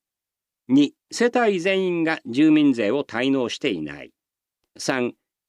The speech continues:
融資金の返済及び利子の支払いに十分な能力があり、金融機関の定める保証を受ける。保証料は申し込み者の負担になります。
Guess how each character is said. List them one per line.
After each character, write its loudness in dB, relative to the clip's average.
融 0
資 -10
金 -2
の 0
返 -4
済 -4
及 2
び -4
利 2
子 -6
の 0
支 -8
払 -4
い 0
に -2
十 0
分 -4
な -2
能 -2
力 -2
が -2
あ -4
り、 -4
金 2
融 2
機 -16
関 0
の 0
定 -4
め -2
る 2
保 -4
証 -2
を -2
受 -12
け -10
る。 -20
保 0
証 -2
料 0
は -4
申 -2
し -12
込 -4
み 0
者 -6
の -2
負 -14
担 -4
に -4
な -8
り -18
ま -20
す。 -18